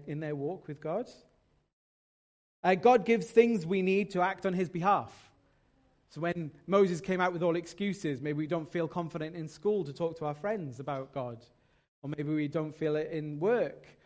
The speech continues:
or we don't feel we have the right words. We can know that God equips us and establishes that in us, that we can step forward in him, or takes those excuses away from us. Uh, God gives things, uh, God promise,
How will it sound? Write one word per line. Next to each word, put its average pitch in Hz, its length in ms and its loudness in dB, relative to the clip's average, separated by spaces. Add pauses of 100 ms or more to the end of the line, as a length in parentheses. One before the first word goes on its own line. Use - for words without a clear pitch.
(240)
or 143 180 -4
we 143 120 -6
don't 160 200 -4
feel 165 180 -2
we 160 120 0
have 147 160 -6
the 151 80 -6
right 160 240 -4
words. 160 680 -6 (540)
We 143 100 -8
can 170 160 -6
know 175 180 0
that 160 160 -4
God 160 320 0
equips - 520 -4
us 135 260 -8
and 135 80 -10
establishes 147 640 -6
that 135 240 -6
in 156 160 -8
us, 120 200 -12
that 131 160 -12
we 135 140 -10
can 139 280 -12 (360)
step - 260 -8
forward 151 320 -4
in 160 140 -4
him, 131 180 -6
or 139 100 -4
takes 190 280 2
those 160 200 0
excuses 156 560 -8
away 156 240 -2
from 131 200 -10
us. - 260 -18 (560)
Uh, 175 160 6
God 240 320 8
gives 214 240 4
things, 185 540 0
uh, 175 240 8
God 214 340 6
promise, 202 500 0